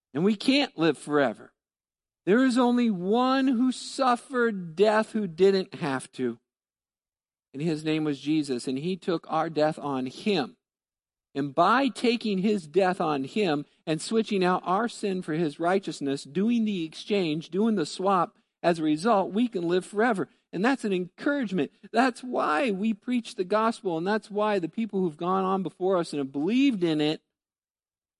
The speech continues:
have hope, that they might live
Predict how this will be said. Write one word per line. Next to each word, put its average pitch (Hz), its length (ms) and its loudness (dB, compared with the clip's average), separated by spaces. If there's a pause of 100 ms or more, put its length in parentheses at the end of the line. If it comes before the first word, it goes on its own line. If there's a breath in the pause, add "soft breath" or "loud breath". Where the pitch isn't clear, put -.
(200)
have 147 200 -2
hope, 165 380 2 (560)
that 147 160 -4
they 190 180 6
might 180 300 0
live 170 580 4